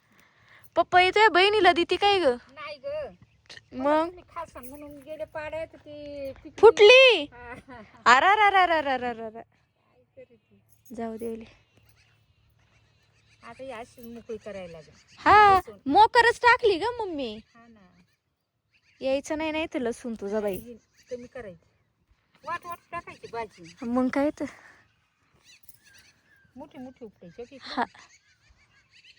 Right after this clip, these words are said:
Speaker 1: इथं पण मोठी ही उपटू
Speaker 2: हा,
Speaker 1: का?
Speaker 2: हा, उपटू.
Speaker 1: ताईन हाताने केलेला माल तू एवढा जीव काढून करीती.
Speaker 2: येस ना हाताला.
Speaker 1: मग देवाला पण कळते
Speaker 2: हा.
Speaker 1: किती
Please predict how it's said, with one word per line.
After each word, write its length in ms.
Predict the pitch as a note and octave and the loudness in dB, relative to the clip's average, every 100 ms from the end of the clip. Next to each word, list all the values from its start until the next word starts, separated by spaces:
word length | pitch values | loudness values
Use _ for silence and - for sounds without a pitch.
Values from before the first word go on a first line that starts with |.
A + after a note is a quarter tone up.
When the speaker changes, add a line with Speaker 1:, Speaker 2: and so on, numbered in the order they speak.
| _ | _
Speaker 1:
इथं 260 | D#4 G#4 A#4 | -4 0 0
पण 160 | A4 | 0
मोठी 320 | G4+ F#4+ G4 F4+ | 0 0 4 4
ही 180 | C#4 | 6
उपटू 300 | C#4 D#4+ - | 2 0 -4
Speaker 2:
हा, 80 | G3+ | -4
Speaker 1:
का? 60 | A#3+ | -6
Speaker 2:
हा, 160 | A3 | -12
उपटू. 100 | - - _ _ _ _ - - - _ - _ _ _ - - _ _ _ _ _ _ _ | -20 -20 _ _ _ _ -20 -20 -20 _ -20 _ _ _ -20 -20 _ _ _ _ _ _ _
Speaker 1:
ताईन 320 | B3+ A#3+ A3+ | -6 -4 -6
हाताने 440 | A#3+ B3+ A#3+ A3 A3 | -10 -10 -10 -12 -12
केलेला 460 | - B3 A#3 A3+ | -10 -8 -6 -8
माल 500 | A3 A3+ A3+ A3 A3 | -8 -8 -8 -8 -10
तू 140 | G#3+ A#3 | -12 -10
एवढा 280 | A#3 B3 B3+ | -8 -6 -6
जीव 280 | A3 B3+ | -8 -12
काढून 420 | A#3+ A#3 A3 A#3+ B3 | -8 -8 -8 -10 -12
करीती. 520 | B3+ A3 G3+ - G3+ G3+ G#3 - _ _ | -10 -12 -14 -18 -18 -16 -18 -20 _ _
Speaker 2:
येस 280 | F#3+ G3 _ | -20 -20 _
ना 140 | G3+ F3 | -20 -20
हाताला. 600 | F3 F3 _ _ _ A#3+ | -20 -20 _ _ _ -14
Speaker 1:
मग 440 | A3+ A3 G#3+ G#3+ - - _ _ _ _ _ _ _ _ _ _ _ - | -12 -10 -12 -14 -18 -20 _ _ _ _ _ _ _ _ _ _ _ -4
देवाला 360 | A#3 B3 A#3+ | 0 2 0
पण 220 | A3+ A#3+ A#3 | -2 -6 -10
कळते 640 | A#3+ A3 G#3 A3 G#3+ A3 | -6 -6 -6 -8 -8 -8
Speaker 2:
हा. 580 | G#3+ - - - - _ | -14 -20 -20 -20 -20 _
Speaker 1:
किती 200 | A#3 G#3 | -20 -16